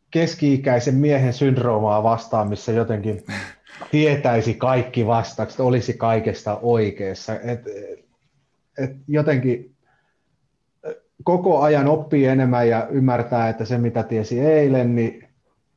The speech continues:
ei olekaan välttämättä enää oikein. Ja tavallaan niinku pyrkii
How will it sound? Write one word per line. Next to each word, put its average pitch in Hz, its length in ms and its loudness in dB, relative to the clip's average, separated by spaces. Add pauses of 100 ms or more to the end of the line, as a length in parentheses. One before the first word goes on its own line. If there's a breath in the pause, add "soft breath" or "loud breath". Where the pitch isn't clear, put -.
ei 123 220 -2
olekaan 113 420 -4 (200)
välttämättä 107 840 -6 (180)
enää 101 480 -8 (460)
oikein. 135 480 2
Ja 113 80 0
tavallaan 127 500 0
niinku 117 140 -4
pyrkii 123 760 0